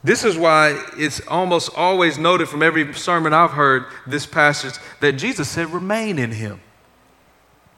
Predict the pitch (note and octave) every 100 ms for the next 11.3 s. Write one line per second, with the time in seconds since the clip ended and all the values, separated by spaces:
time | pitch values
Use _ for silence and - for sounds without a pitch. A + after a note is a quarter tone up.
0 | _ _ _ _ _ _ _ _ _ D#3
1 | E3+ D#3+ D#3 - - - - - C3+ D3
2 | C#3+ D3 D3+ - - - - - E3+ D#3+
3 | F3 F3 E3+ C#3+ B2 A#2 - - - F3+
4 | A3 F3+ E3+ G3 F#3 F3 F3+ F3+ F#3+ E3+
5 | F#3+ F3+ F#3 G#3 G#3 G#3 G3+ F#3+ G#3 B2
6 | G#2+ - - - _ _ _ D#3+ D#3+ E3
7 | F#3 E3 E3+ A#3 G#3+ - F3 - A#3 A#3
8 | C#3+ D#3 E3+ F3 E3+ A2 - - - -
9 | - - C4+ - - - - - - -
10 | - - _ _ _ _ _ _ _ _
11 | - E3+ F3+